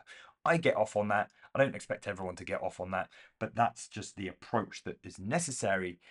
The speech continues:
to convince your client, your customer, whoever it is, to consider a different tool. And you present, you can present that case then and say, "This is why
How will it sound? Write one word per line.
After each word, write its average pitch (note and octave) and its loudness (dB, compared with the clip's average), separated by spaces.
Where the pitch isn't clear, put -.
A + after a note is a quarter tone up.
to F#2 -6
convince G2+ -4
your C3+ 4
client, A#2+ 4
your A2+ -2
customer, G2+ -2
whoever C#3 2
it A#2 0
is, F2 -6
to G2 0
consider A#2 2
a G#2 -10
different F#2+ -6
tool. F2+ -8
And C3 4
you A#2+ 0
present, A#2+ 0
you A2+ -2
can A2 -4
present C#3 -2
that C#3 0
case - -4
then A#2+ 0
and G2+ 0
say, G2 -2
"This C3+ -4
is B2+ -4
why G2 4